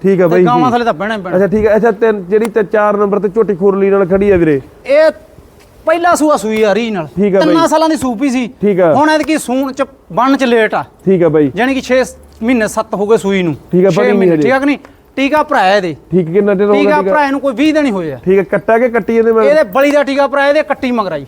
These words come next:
Speaker 1: ਇਹਦੇ ਮਗਰ ਬਲੀ ਦਾ ਸੀ, ਉਹਨੇ ਕੱਟੀ ਮਗਰ, ਹੈਂ?
Speaker 2: ਹਾਂਜੀ।
Speaker 1: ਠੀਕ ਆ ਵੀਰੇ, ਠੀਕ ਆ। ਅੱਛਾ, ਤੇ ਚਵਾਈ ਚਵਾਈ ਦੀ ਕਿਵੇਂ ਆ ਵੀਰੇ?
Speaker 2: ਇੱਕ ਨੰਬਰ ਯਾਰ, ਦੋਨੇ ਪਾਸੇ ਬਹਿ ਕੇ ਚੋਈ ਜਾਵੇ ਜਿਹੜਾ ਮਰਜ਼ੀ।
Speaker 1: ਠੀਕ ਆ ਵੀਰੇ, ਠੀਕ ਆ ਬਾਈ।
Speaker 2: ਹਾਂਜੀ।
Speaker 1: ਤੇ
Speaker 2: ਹਾਂਜੀ।
Speaker 1: ਉਹ ਮਤਲਬ ਬਣਦੀ ਬਣਾਉਂਦੀ ਚਵਾਈ ਚਵਾਈ ਦੀ ਓਕੇ, ਸੀਲ ਆ ਚੋਣ ਦਾ?
Speaker 2: ਮੈਂ ਨਾ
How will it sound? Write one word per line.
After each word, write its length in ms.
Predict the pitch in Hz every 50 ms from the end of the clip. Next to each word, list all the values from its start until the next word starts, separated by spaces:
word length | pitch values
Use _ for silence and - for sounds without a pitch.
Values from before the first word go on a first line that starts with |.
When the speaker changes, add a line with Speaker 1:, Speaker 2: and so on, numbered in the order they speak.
| - 170
Speaker 1:
ਇਹਦੇ 160 | 180 196 208
ਮਗਰ 220 | 202 202 208 202
ਬਲੀ 220 | 175 170 190 185 190
ਦਾ 120 | 196 190
ਸੀ, 100 | 170 190
ਉਹਨੇ 160 | 190 190 196
ਕੱਟੀ 300 | 185 208 202 - - 190
ਮਗਰ, 300 | 180 170 165 151 151 147
ਹੈਂ? 80 | 156 190
Speaker 2:
ਹਾਂਜੀ। 600 | 226 247 233 214 196 185 190 185 170 160 147 135 123
Speaker 1:
ਠੀਕ 160 | 170 175 165
ਆ 40 | 170
ਵੀਰੇ, 240 | 160 160 156 147 135 - - - - - - - _ - - -
ਠੀਕ 180 | 170 165 143
ਆ। 140 | 151 135 123 - - - - - -
ਅੱਛਾ, 160 | 180 208 208
ਤੇ 80 | 214
ਚਵਾਈ 280 | 208 - 214 214 214 208
ਚਵਾਈ 200 | 175 185 208 214
ਦੀ 120 | 202 214
ਕਿਵੇਂ 260 | 214 185 208 202 202 202
ਆ 40 |
ਵੀਰੇ? 220 | 190 185 185 190 156
Speaker 2:
ਇੱਕ 100 | 151 302
ਨੰਬਰ 280 | 311 311 302 294 311
ਯਾਰ, 160 | 311 311 311 254
ਦੋਨੇ 280 | 208 294 320 311 320
ਪਾਸੇ 280 | 277 269 294 - 285 285
ਬਹਿ 160 | 247 285 285
ਕੇ 80 | 285 277
ਚੋਈ 220 | - 254 240 226
ਜਾਵੇ 160 | 226 233 233
ਜਿਹੜਾ 200 | 196 240 240 240
ਮਰਜ਼ੀ। 340 | 220 202 190 160 131 143 139 - -
Speaker 1:
ਠੀਕ 200 | 180 185 185 165
ਆ 100 | 175 165
ਵੀਰੇ, 160 | 156 156 151
ਠੀਕ 200 | 139 139 151 143
ਆ 80 | 147 147
ਬਾਈ। 160 | 135 143 139
Speaker 2:
ਹਾਂਜੀ। 140 | 135 120 - - - - - - - _ _
Speaker 1:
ਤੇ 80 | 175
Speaker 2:
ਹਾਂਜੀ। 280 | 185 190 190 175 156 131 123 - - _
Speaker 1:
ਉਹ 120 | 202 208
ਮਤਲਬ 420 | 185 196 190 196 202 208 208 208 202 208 - - - 170
ਬਣਦੀ 380 | 156 185 190 190 185 190 208
ਬਣਾਉਂਦੀ 380 | 185 190 202 202 196 170 160 165 151
ਚਵਾਈ 240 | 170 190 196 190 196
ਚਵਾਈ 220 | 180 151 180 202 190
ਦੀ 80 | 180
ਓਕੇ, 220 | 202 196 196 208 208
ਸੀਲ 280 | 143 180 208 214 214
ਆ 60 | 220
ਚੋਣ 220 | 208 180 196 196 240
ਦਾ? 60 | 269
Speaker 2:
ਮੈਂ 220 | 285 302 311 320
ਨਾ 80 | 320 320